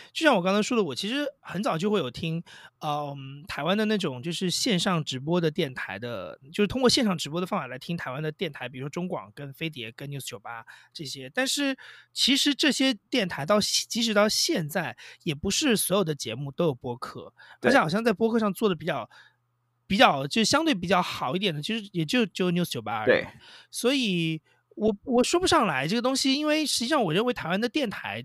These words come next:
Speaker 1: 广播电台里的那些节目有很多是很值得搬上播客来，但是好像对他们来说，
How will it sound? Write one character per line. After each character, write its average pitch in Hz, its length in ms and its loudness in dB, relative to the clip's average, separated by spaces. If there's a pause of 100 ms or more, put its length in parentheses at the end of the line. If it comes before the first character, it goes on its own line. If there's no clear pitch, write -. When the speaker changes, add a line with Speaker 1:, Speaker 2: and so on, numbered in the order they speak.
(100)
Speaker 1:
广 143 160 -6
播 165 80 0
电 277 120 -4
台 135 200 -6
里 147 120 -6
的 120 120 -8
那 160 100 -6
些 175 100 0
节 135 240 -6
目 156 140 -2
有 196 80 2
很 113 160 -8
多 127 140 -6
是 240 120 -2
很 123 120 -4
值 135 160 -8
得 165 100 2
搬 190 240 0
上 190 300 -2 (420)
播 226 180 6
客 220 280 2
来， 117 120 -6
但 220 140 0
是 254 60 4
好 190 80 -4
像 139 120 -4
对 226 120 -2
他 - 160 -6
们 220 120 -2
来 139 120 -2
说， 190 280 0